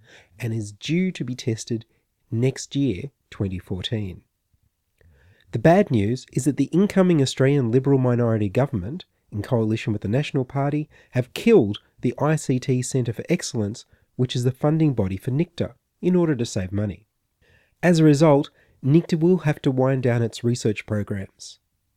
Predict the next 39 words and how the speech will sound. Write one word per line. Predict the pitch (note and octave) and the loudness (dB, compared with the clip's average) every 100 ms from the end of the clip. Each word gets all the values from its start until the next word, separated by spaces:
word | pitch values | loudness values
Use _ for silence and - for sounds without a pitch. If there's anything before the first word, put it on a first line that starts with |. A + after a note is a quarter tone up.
| _ _ _ _ - | _ _ _ _ 2
nicta | D#3 E3 D#3+ | 2 4 2
will | B2+ | 4
no | C3 E3+ | 4 4
longer | F#3 F3 | 4 2
receive | D3 C3 - A2 A2+ - _ _ | 2 2 0 0 -2 -6 _ _
any | C#3+ F3+ A#2+ F2+ - _ | 2 4 4 -2 -18 _
federal | - A#2 A#2+ A2+ | -2 0 0 0
government | A#2 A2 G#2 - | -2 -2 -4 -2
funding | C3+ C3+ F#2 A#2 C#3 _ | 0 0 -2 -6 -14 _
under | C3 D#3+ | 0 0
the | D#3 | 2
Liberal | E3+ E3 E3+ | 2 4 2
policy, | D3+ E3 D#3+ D3+ - F#2 - _ _ - | 0 0 0 0 -4 -6 -8 _ _ -6
which | A#2 - | -4 0
was | B2 - | -2 0
hidden | A3 G#3+ | -2 2
inside | G#3 F#3+ - D3 C3+ | 4 2 2 0 0
the | |
budget | B2+ E3+ F3 C3 - | -2 2 2 2 -4
costings | A2+ G2+ A2+ A2 A2+ - _ - | -6 -6 -6 -6 -6 -12 _ -12
submitted | - A#2 C#3+ E3 - | -4 0 2 0 -4
to | E3+ | -4
the | |
Treasury | E3 G3 F#3 A#2+ G2+ A2 _ - | 0 2 2 2 0 -4 _ -4
the | |
day | D3+ A#2+ A2 | 0 2 2
before | A2 - G#2 | -2 -2 -2
the | F#2 F#2 | -2 -4
election. | G2 B2 - - - _ _ _ _ _ _ _ _ _ _ _ E3 | -4 -6 -6 -8 -10 _ _ _ _ _ _ _ _ _ _ _ 2
nicta | G3+ - E3 | 2 4 2
may | C#3+ E3 | 4 2
continue | F#3 D3+ - D3 C#3 | 2 -2 -2 -2 -2
to | - | 0
receive | A#2 - A#2+ A2 | -2 0 -2 -2
funding | - C#3 F3 F#3+ | -2 -2 0 -2
from | - G2 - | -4 -6 -4
individual | B2+ A#2 A#2 A2 | -2 0 0 -2
state | - A#2 G#2 | -2 -4 -2
governments | A#2+ C3 F3+ G#3+ - | -2 -2 -2 -4 -10